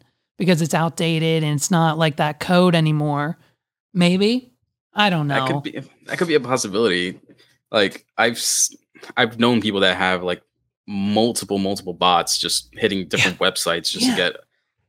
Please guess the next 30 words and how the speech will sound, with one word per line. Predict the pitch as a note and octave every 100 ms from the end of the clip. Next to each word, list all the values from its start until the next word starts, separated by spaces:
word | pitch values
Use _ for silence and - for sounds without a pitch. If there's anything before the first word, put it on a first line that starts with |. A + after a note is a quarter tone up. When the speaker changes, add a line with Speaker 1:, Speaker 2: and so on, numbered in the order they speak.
| -
Speaker 1:
Yeah. | G#3 A3+
Speaker 2:
bunch | B2+
of | E2
different | F2 E2
things. | F#2 F#2+ F2
Speaker 1:
Dude, | - A#3 D#3+ - - -
I, | G#3
we | G#3+ A#3
just | A3+
talked | - G#3+ G3+
about | F3+ E3
it |
yesterday | E3 E3+ - D#3+ C#3 D#3
on | D#3
the | D#3
Patreon | F3+ E3+ F3 D3
episode. | C#3+ D#3+ D#3+ C#3+
The | D3
flip | - A3
game | - F3+ D#3+
is | D#3
fucking | - C#3+ E3 D3+
insanity. | C#3+ C#3+ - - - C#3+ D3 C3+ A#2+ _ _ _ -
Insanity. | F#3+ - - F#3 E3+ D3 C#3+
I | F3 E3+
just | G3 -
told | - G3
Speaker 2:
Oh, | D#3
Speaker 1:
Paul, | F3 D#3
Speaker 2:
yeah. | C#3+